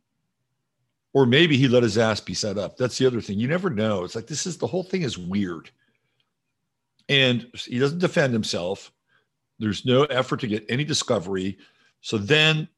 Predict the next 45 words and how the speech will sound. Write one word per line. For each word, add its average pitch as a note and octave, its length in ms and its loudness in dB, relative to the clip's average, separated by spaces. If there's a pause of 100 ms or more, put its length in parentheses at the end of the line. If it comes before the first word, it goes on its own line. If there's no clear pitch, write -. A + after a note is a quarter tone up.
they A2 100 -6
rule A2 400 -2
in C3+ 60 -4
fa-, C3+ 300 -4
f-, - 180 -20 (180)
favor B2+ 260 0
of - 20 -4
the B2+ 80 -6
families. B2 400 0
And A2 100 -2
now B2+ 180 2
in D3 80 0
Texas, C#3 680 2 (360)
they're B2+ 100 2
in B2+ 60 2
the B2 80 2
settlement F#3 500 2
phase, F#2 360 -4
and A2+ 80 -4
this A#2 120 -2
is C3+ 80 -4
going B2 300 0
on. A2 240 -2 (380)
And B2+ 140 2
you C3+ 120 2
know F3+ 120 4
what F3+ 280 2
Alex's C#3 600 0
lawyer A2 560 2 (340)
did? B2+ 420 2 (920)
So - 200 -8
Alex D#3+ 280 4
Jones D3+ 360 6
said, A#2 280 4 (1120)
"Oh, A2+ 160 4
I A#2 60 4
don't B2+ 160 2
use A2+ 240 2
email. G2 400 -2 (1600)
I A#2+ 100 0
don't A#2+ 100 2
use G#2+ 240 0
email," G2 240 -14
'cause A#2 180 -8
they, C3+ 220 0